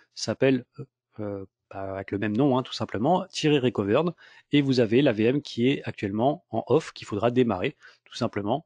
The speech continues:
euh, dans, euh, la partie Hyper-V. Donc ça, c'est vraiment, euh, un, un, on va dire une fonction qui est assez intéressante pour, euh, bah, tous ceux qui sont sur Hyper-V, euh,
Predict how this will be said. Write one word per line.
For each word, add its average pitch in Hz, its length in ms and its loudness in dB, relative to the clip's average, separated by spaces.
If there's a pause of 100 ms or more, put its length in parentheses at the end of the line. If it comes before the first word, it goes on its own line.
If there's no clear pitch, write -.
euh, 101 160 -6
dans, 123 440 4
euh, 101 260 0
la 98 140 -4
partie 135 500 -4
Hyper-V. 117 360 -2 (1080)
Donc 104 140 -6
ça, 151 100 4
c'est 139 140 -2
vraiment, 151 500 4
euh, 113 100 2
un, 110 760 -6
un, 110 340 -12 (560)
on - 40 -8
va 107 40 -8
dire 113 200 -4
une 107 220 -4
fonction 131 400 -2
qui - 140 -6
est - 20 -2
assez 110 180 -2
intéressante 123 560 0
pour, 117 280 0
euh, 98 100 0
bah, 98 140 -6
tous - 120 -18
ceux 127 140 -2
qui - 140 -8
sont 120 180 -4
sur 113 240 -4
Hyper-V, 107 380 -2 (480)
euh, 98 540 -4